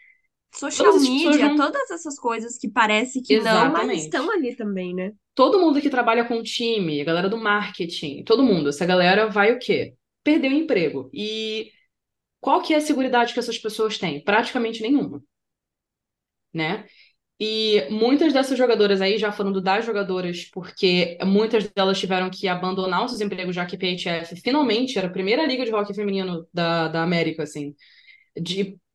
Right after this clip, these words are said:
Speaker 2: ter essa capacidade de, das jogadoras se manterem e não precisarem de um segundo emprego, né? A P H F dava essa estrutura pra elas, então elas podiam agora o quê? Focar só nisso,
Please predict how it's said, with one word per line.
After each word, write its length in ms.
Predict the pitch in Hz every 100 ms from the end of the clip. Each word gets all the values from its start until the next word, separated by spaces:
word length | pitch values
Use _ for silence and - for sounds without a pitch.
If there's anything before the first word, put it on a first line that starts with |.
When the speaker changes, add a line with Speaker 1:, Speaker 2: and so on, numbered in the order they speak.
| _
Speaker 2:
ter 140 | 220
essa 240 | 247 269 269
capacidade 580 | 240 240 240 208 202 202
de, 140 | 196
das 160 | 190 190
jogadoras 380 | 190 185 190
se 100 | 190
manterem 560 | 208 202 196 196 214 233
e 40 |
não 140 | 208 196
precisarem 500 | 202 196 190 196 202
de 540 | 180 185 185 180 170 - _ _ _ 220
um 120 | 220
segundo 360 | 214 208 214
emprego, 440 | 196 190 208 254 214
né? 240 | 175 - - _ _ _ _ _ _ _ _ _ _ _ _ _ _
A 120 | 202
P 120 | 254
H 200 | 285 285
F 140 | 233 -
dava 240 | 196 233
essa 120 | 320
estrutura 380 | - 269 254 240
pra 140 | 240 185
elas, 240 | 220 233
então 220 | 214 214
elas 140 | 208 208
podiam 360 | 226 185 208
agora 260 | 214 196 196
o 60 |
quê? 360 | 208 185 143 - _ _ _ _ _ _ _ _ _ _ _ _ -
Focar 360 | 214 247 254
só 160 | 285 302
nisso, 640 | 247 233 240 269 262 -